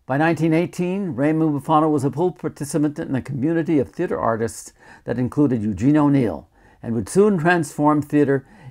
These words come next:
in the United States. Like my father, he was multidisciplinary in approach, finding puppetry in and of itself a multidisciplinary art form. Ramo also influenced the work of Marjorie Batchelder and Paul McFarlane in the Midwest,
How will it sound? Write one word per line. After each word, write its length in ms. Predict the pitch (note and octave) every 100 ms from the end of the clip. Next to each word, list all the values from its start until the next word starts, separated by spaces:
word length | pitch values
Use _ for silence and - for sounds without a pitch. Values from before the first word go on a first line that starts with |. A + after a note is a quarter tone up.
| -
in 100 | A#2+
the 80 | B2+
United 400 | A#2 A#2+ G#2+ A#2
States. 600 | - C3 G2+ - - - _ _ _ -
Like 200 | D#3 -
my 120 | F3
father, 480 | - D#3+ D#3+ D#3+ D#3+
he 140 | C#3+
was 380 | C#3 A2 G#2+ -
multidisciplinary 1040 | C3 G3+ - D3+ A#2 - A#2 B2+ B2 A2+ A#2
in 120 | A2+
approach, 500 | G#2+ C#3+ C3+ - - _ _ _
finding 360 | D3+ F3 F3+ D3
puppetry 480 | E3+ D#3+ D3 D3 B2+
in 180 | D#3 D#3
and 120 | C#3+
of 140 | C#3
itself 520 | C3+ - B2 B2 -
a 60 | A#2
multidisciplinary 1120 | B2 C#3+ E3 C#3 B2 D3+ C3 B2+ B2+ A#2+ B2 -
art 260 | A2 G#2+
form. 360 | _ - - - _ _ _ _ -
Ramo 280 | D3 D#3 D3+
also 440 | C#3 D#3 C#3+ C#3+
influenced 480 | D3 C#3+ C#3 C#3 -
the 60 |
work 260 | A#2 C3+ -
of 160 | A#2 G#2+
Marjorie 400 | B2+ B2+ C#3 A#2+
Batchelder 520 | B2+ - A#2+ A2+ A#2
and 140 | G#2+
Paul 220 | - A#2 A#2+
McFarlane 540 | A2+ A#2 A2+ A2+ G#2+
in 80 | G#2+
the 80 | G#2+
Midwest, 500 | A2 A#2 F#3 -